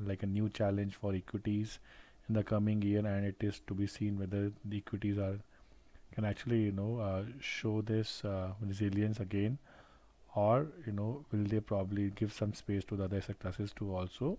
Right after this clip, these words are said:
look forward and move on. So in the coming, uh, slides, we will look at the various, uh, equity markets, commodities, government bonds, currencies, and how they have done. And, uh, will also give us a good idea on, you know,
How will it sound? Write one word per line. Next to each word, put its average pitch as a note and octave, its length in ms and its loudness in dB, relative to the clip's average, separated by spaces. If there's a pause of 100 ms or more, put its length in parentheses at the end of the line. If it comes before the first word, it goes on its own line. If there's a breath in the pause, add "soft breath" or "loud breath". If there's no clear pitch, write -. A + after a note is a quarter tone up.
(140)
look F#2+ 280 -4
forward F#2+ 400 -2
and F#2 120 -2
move F2+ 240 -4
on. E2+ 220 -8 (800 loud breath)
So B2+ 300 2
in B2 140 4
the B2+ 100 2
coming, B2 500 2
uh, A2 140 4
slides, A2 400 0
we A2 80 4
will G#2+ 140 2
look G#2+ 240 0
at G#2+ 240 0
the G#2+ 100 4
various, G2+ 720 0
uh, G2+ 240 -2
equity G#2+ 380 -2
markets, G2+ 540 0
commodities, G2 920 0
government G2 420 0
bonds, F#2+ 320 -2
currencies, G2 500 -2
and G2 160 -2
how G2 180 2
they G2 120 0
have G2 180 0
done. G2 320 0 (920 loud breath)
And, A2+ 520 2
uh, A2 280 2
will A2 220 0
also A2+ 220 0
give A#2 100 2
us A2+ 80 2
a A#2 60 2
good A2 200 2
idea G#2 380 4
on, G#2 240 0
you G2+ 60 0
know, A2 280 -2